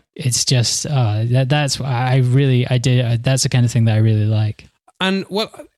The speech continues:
Speaker 2: like, despite the fact that I was weirded out a little bit by it, th-, him going to the wedding makes, uh, an odd kind of sense.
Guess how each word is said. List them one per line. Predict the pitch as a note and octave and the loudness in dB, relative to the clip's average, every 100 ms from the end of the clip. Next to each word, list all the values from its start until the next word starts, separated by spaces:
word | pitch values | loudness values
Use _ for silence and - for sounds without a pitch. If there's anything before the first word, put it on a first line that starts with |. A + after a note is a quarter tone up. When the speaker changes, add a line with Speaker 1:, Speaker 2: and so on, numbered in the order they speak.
| - | -8
Speaker 2:
like, | F3+ F#3+ - D3+ | -2 -2 -2 -10
despite | D#3 A3 A3+ | -6 -4 -4
the | |
fact | G3+ F3+ - | -4 -4 -2
that | C3+ | -2
I | |
was | B2 A#2 | 0 -2
weirded | A#2 C#3+ C3 A2+ | 0 0 0 -2
out | B2 | -2
a | D#3 | -2
little | D#3 E3+ | -4 -4
bit | E3 E3+ | -4 -6
by | E3+ E3+ | -4 -4
it, | F#3+ _ - _ _ | -4 _ -20 _ _
th-, | D3 C3+ | -12 -10
him | - G3+ A3 | -2 0 0
going | F3+ F#3 F#3+ | 0 0 0
to | - | -2
the | B2+ | -2
wedding | A2+ A#2+ D3 E3+ F#3+ E3 _ _ _ _ - | -2 -2 -2 -2 -4 -8 _ _ _ _ -4
makes, | C#3+ D3+ D#3+ - - - - | -2 0 -2 -6 -8 -8 -8
uh, | B2 A#2 - | -6 -6 -6
an | C3+ B2+ - | -4 -4 -2
odd | C#3+ D3 C#3+ | -2 -2 -4
kind | - C3+ C3 | -4 -2 -2
of | A#2+ - | -2 -2
sense. | D#3 G#2+ C2+ - | -2 -4 -6 -14